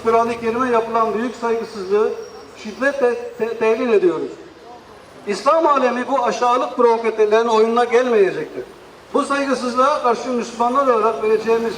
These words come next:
en iyi cevap, Yüce Kitabımız Kur'an-ı Kerim'in insanlığa vaaz ettiği emirlerine hayatımızın her alanına uymaktır.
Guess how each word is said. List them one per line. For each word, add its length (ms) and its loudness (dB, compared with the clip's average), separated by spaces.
en 100 2
iyi 240 -4
cevap, 240 4
Yüce 260 0
Kitabımız 480 0
Kur'an-ı 360 0
Kerim'in 360 -2
insanlığa 640 2
vaaz 260 2
ettiği 300 -2
emirlerine 680 2
hayatımızın 760 2
her 120 2
alanına 400 4
uymaktır. 540 2